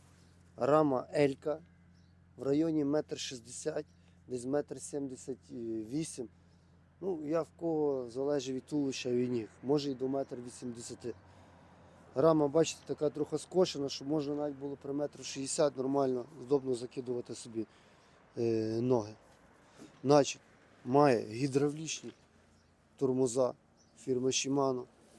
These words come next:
має вилочку хорошу, Santor X C M з блокадою.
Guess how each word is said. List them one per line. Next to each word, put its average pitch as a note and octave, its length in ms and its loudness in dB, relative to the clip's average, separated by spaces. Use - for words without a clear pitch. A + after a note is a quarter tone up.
має B2+ 460 8
вилочку D3 520 6
хорошу, C#3+ 580 4
Santor D3+ 600 2
X C#3+ 80 -2
C C#3+ 400 4
M C#3 80 0
з A#2+ 100 -10
блокадою. C#3 680 2